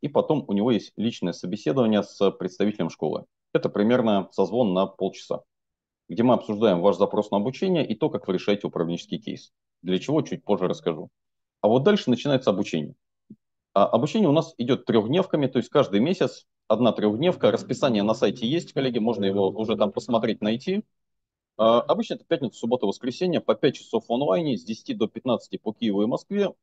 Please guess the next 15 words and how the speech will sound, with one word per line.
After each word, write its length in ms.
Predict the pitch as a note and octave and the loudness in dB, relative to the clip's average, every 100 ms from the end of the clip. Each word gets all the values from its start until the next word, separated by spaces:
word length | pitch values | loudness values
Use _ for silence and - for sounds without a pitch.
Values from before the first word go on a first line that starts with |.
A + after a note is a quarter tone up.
| - | -6
мы 280 | C3 E3+ - _ - | -2 -2 -4 _ -8
учимся. 420 | A2+ F2 E2 - _ _ _ _ _ _ _ _ _ _ G#2 | -6 -6 -10 -14 _ _ _ _ _ _ _ _ _ _ 4
А, 320 | G#2+ A2 G2+ | 6 6 2
не 160 | A#2+ C#3 | -2 0
пугайтесь 400 | D#3 D#3 G2+ - | 2 2 0 -6
пяти 240 | B2 - | -8 -8
часов 260 | - A#2+ - | -4 -4 0
в 40 | |
онлайне, 520 | D3 E3+ F#3 F3 C#3+ | 2 2 2 2 0
кто 180 | C3 C#3 | -2 -4
не 100 | C3+ | -2
учился, 600 | C3 B2+ C3+ B2+ A2 G2 _ - | -2 -2 -4 0 0 0 _ -4
время 300 | A2+ D#3+ A#2 | -2 0 -2
пролетает 500 | - F#2+ F#2+ A#2+ - | -2 -2 0 -2 -2
незаметно. 540 | F2+ F2 E2+ - | -2 -2 -2 -6